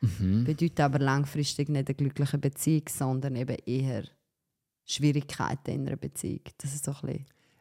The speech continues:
Speaker 1: Eben, höchstens sind so Kleinigkeiten, wie Morgenmensch
Speaker 2: Langschlaf.
Speaker 1: oder nicht?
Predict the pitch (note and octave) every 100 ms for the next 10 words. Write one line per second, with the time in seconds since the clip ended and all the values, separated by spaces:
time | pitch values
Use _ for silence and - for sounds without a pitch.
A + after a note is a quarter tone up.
0 | - A2+ A#2+ D3 D3+ F3 - D3 D3 C#3
1 | B2+ D#3+ E3+ - F2 F2+ F2+ F2 _ _
2 | _ _ _ - A2 G#2+ A2+ A2 A#2 _
3 | _ _ _ _ _ _ _ _ _ -
4 | G#2 D#3 D3+ E3 E3 E3+ D#3+ C#3 C#3 C3+
5 | - -